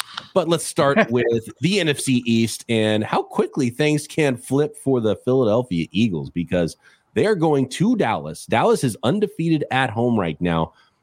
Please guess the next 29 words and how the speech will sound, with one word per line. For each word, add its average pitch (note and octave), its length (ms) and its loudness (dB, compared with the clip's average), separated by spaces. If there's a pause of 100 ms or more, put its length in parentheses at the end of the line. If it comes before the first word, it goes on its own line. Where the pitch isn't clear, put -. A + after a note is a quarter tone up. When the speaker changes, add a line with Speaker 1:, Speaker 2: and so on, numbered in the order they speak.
(260)
Speaker 1:
Eagles F3+ 320 2
laid F3 200 4
an D#3+ 80 4
egg D#3 140 4
against C3 260 0
the B2+ 60 -2
Niners A#2 460 0
last C#3 400 -2
week. G#2 320 0 (140)
If A2+ 240 -2
the - 140 -6
Eagles F3 320 0
lose D3+ 240 0
to - 80 -18
the G2+ 80 -2
Cowboys C3 500 0
in F#2+ 140 0
week C3+ 240 0
fourteen, F#3 580 0
Matt, A#2 320 0 (600)
then B2 440 2 (100)
they B2 160 0
will B3 180 0
be E3+ 340 0
tied C#3+ 600 0 (100)
at F#2+ 220 -2
ten F3 280 2
and G3+ 180 0 (100)
three, D#3 540 2